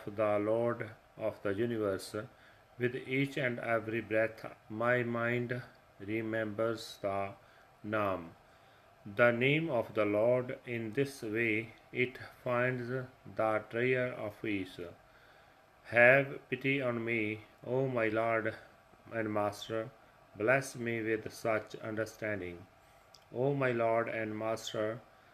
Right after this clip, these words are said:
that I may forever and ever meditate on you. Pause. By your grace, emotional attachment and egotism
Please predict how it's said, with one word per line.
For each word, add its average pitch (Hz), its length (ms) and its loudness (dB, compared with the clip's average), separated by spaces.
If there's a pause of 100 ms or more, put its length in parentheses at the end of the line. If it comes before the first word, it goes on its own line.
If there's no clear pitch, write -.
(200)
that 117 540 4
I 117 340 0
may 104 380 -2 (240)
forever 113 640 0 (380)
and 110 340 -4
ever 113 460 -2 (260)
meditate 113 580 -2
on 104 320 -6
you. 98 340 -2 (420)
Pause. 92 400 -2 (800)
By 131 260 8
your 165 300 4
grace, 131 520 4
emotional 127 760 0
attachment 123 720 2
and 113 360 0
egotism 117 920 -2